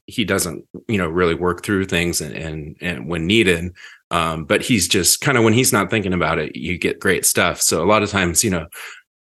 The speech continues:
you know, if Mike's showing up at ten, I'd show up at eight, you know, and set the, you know, have the, set the amps up and set up a,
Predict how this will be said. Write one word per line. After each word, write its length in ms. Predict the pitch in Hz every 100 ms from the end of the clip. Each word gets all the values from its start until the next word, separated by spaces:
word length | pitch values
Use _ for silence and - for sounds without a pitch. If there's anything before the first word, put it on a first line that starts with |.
| _ _ _
you 120 | 104
know, 80 | 87
if 80 | 95
Mike's 260 | 117 95
showing 220 | - 113 104
up 140 | 95
at 100 | -
ten, 320 | - 110 98
I'd 160 | 92 92
show 160 | 104
up 100 | 82
at 120 | 80 -
eight, 380 | 110 101 92 -
you 100 | 104
know, 100 | 98 87
and 100 | 90
set 220 | 104 -
the, 100 | 101
you 100 | 92
know, 160 | 87 85
have 260 | 104 95
the, 120 | -
set 220 | - 120 98
the 120 | 98
amps 320 | 101 101 -
up 280 | 104 92 -
and 360 | 90 87 82 - -
set 400 | - - 123 110
up 260 | 104 101 - _ _
a, 460 | 101 92 95 87